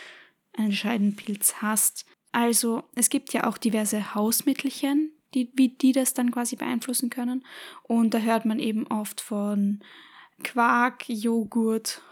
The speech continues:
Honig, Olivenöl und so weiter. Ähm, Chili. <laughs> Aber ich glaub, das ist selbsterklärend, dass Chili vielleicht nicht das Beste ist. Ähm,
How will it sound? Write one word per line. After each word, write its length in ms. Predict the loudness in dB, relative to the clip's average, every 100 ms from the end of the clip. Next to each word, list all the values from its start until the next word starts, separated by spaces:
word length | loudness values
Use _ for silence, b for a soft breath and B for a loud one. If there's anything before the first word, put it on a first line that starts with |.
| -2
Honig, 880 | 4 6 6 4 2 -2 -8 -20 -20 -6
Olivenöl 1040 | -2 0 0 0 0 0 0 0 0 -2 B B B 0
und 180 | 2
so 160 | 2 0
weiter. 640 | -4 -4 -4 -4 -4 -4 B B B B -2
Ähm, 340 | 0 0 -2 0
Chili. 440 | 2 4 4 2 -2 -4 -4 -4 -16 B B B B _
<laughs> 200 | 2 4 B -2 B _ 0
Aber 320 | 2 2 0
ich 100 | -4
glaub, 240 | -6 -6 -2
das 160 | -4
ist 120 | 0 0
selbsterklärend, 600 | 0 -2 -4 -4 -2 -2
dass 140 | -2
Chili 280 | -2 0 0
vielleicht 280 | -2 -4 -6
nicht 180 | -6
das 80 | -6
Beste 320 | -4 -4 0 0 0
ist. 200 | -4 -8 _ _ B -8 -6 -8 -10 -6
Ähm, 640 | 0 2 2 4 4 2